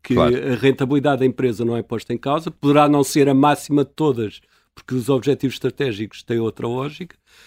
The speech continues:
Speaker 1: mas, eh, penso que é possível atrair, eh, investidores,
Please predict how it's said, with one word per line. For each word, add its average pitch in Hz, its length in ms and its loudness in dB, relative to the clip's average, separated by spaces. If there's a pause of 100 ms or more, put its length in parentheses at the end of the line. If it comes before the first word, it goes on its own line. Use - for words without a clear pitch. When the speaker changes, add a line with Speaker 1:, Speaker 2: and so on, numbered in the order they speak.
(220)
Speaker 1:
mas, 135 440 4
eh, 147 240 -4 (140)
penso 120 240 -2
que 127 100 0
é 110 40 0
possível 120 500 -4
atrair, 123 480 -2
eh, 127 320 -4
investidores, 123 560 -6